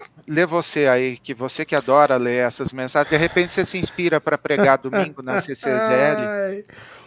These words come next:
Speaker 2: se eu pregar essas coisas no domingo na C C Z L, eu nem desço do púlpito, eu vou, eu sou descido. Todos os anos aqui no Brasil vocês têm carnaval, vocês só estão trazendo mais julgamento sobre esse país. Vocês estão deixando Deus enfurecido, e essa vai ser uma das razões pra destruição do Brasil.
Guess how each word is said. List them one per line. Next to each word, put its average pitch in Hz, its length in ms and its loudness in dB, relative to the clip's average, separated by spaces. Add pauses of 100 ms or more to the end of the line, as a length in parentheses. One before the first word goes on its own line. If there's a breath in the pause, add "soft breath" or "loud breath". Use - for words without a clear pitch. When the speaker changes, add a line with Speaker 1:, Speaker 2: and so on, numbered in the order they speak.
(140 loud breath)
Speaker 2:
se - 160 -14
eu 156 60 -6
pregar 165 300 2
essas 170 180 0
coisas 170 240 2
no 151 60 -2
domingo 160 240 2
na 151 40 -2
C - 140 -8
C 147 80 -6
Z 156 180 4
L, 170 200 6
eu 170 40 6
nem 208 140 6
desço 175 260 6
do 180 100 0
púlpito, 139 420 -2
eu 135 120 -2
vou, 143 340 -6
eu 135 60 -8
sou 156 220 -2
descido. 160 640 4 (500 loud breath)
Todos 262 340 10
os 185 200 6
anos 214 240 8
aqui 196 180 6
no 202 100 6
Brasil 175 380 6
vocês 202 300 2
têm 208 160 2
carnaval, 175 500 4
vocês 156 320 -2
só 208 160 2
estão 196 300 2
trazendo 196 440 4
mais 190 200 2
julgamento 180 540 2
sobre 170 240 2
esse 170 140 -4
país. 139 560 0 (480 loud breath)
Vocês 165 320 2
estão 185 220 2
deixando 185 380 2
Deus 185 200 4
enfurecido, 185 680 0
e 147 100 2
essa 175 200 2
vai 165 140 4
ser 175 180 0
uma 170 140 2
das 160 180 2
razões 156 380 0
pra 175 140 0
destruição 165 640 0
do 170 80 -6
Brasil. 123 460 0